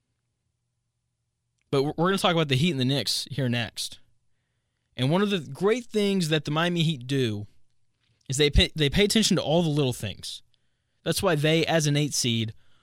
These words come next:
are probably gonna play in the Eastern Conference Finals, 'cause they do all the little things. And look, if you do all the little things, that adds up to a big thing.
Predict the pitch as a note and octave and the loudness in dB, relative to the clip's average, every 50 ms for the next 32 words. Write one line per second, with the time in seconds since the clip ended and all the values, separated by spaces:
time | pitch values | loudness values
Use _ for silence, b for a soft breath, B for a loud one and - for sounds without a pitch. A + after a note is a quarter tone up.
0 | _ _ - B2+ - - D#3+ F#3+ A3 A#3+ A3 G#3 F#3+ - - G#3 G3+ F#3 F3+ F#3+ | _ _ -14 -10 -4 0 0 2 2 2 2 2 0 0 0 2 2 4 2 2
1 | - - F3 D#3+ - F3+ E3+ D3+ D#3 - - - C#3 C3 G#2+ D#2 - - - - | 0 0 -4 -2 0 0 0 0 -2 -4 -2 -2 -2 -2 -2 -4 -6 -6 0 2
2 | D3+ D3+ C#3+ C3+ C3 C#3+ D#3+ F3+ F#3 F#3 F3+ F3+ E3 C3+ B2 - - - - - | 2 4 4 4 4 4 4 4 2 2 2 2 2 0 -2 -4 -10 -14 -14 -10
3 | - - - - - - _ - - _ - _ _ _ _ _ _ _ _ _ | -10 -10 -10 -10 -16 -20 _ -20 -20 _ -20 _ _ _ _ _ _ _ _ _
4 | _ _ _ _ _ _ _ _ _ _ _ _ _ _ _ _ _ _ _ _ | _ _ _ _ _ _ _ _ _ _ _ _ _ _ _ _ _ _ _ _
5 | _ _ _ _ - - D#3 D#3 C3+ F2+ - - - C#3+ C3 E3 G3 G3 G3+ G3 | _ _ _ _ -4 0 2 2 2 0 -4 -6 -6 -2 0 2 2 4 4 4
6 | G#3 A3+ A3 G#3+ G#3+ A#3 A3+ F#3+ - D#3+ D#3 D3 C#3 C#3+ D3 D#3+ E3+ F3 E3+ E3 | 4 4 2 2 0 0 0 0 2 2 2 2 2 2 2 4 4 2 2 0
7 | E3+ - - - E3 C#3+ C3 C#3+ C#3+ C#3+ - - G2+ F2 - - | -4 -4 0 0 0 2 2 0 -2 -2 -4 -10 -12 -12 -14 -18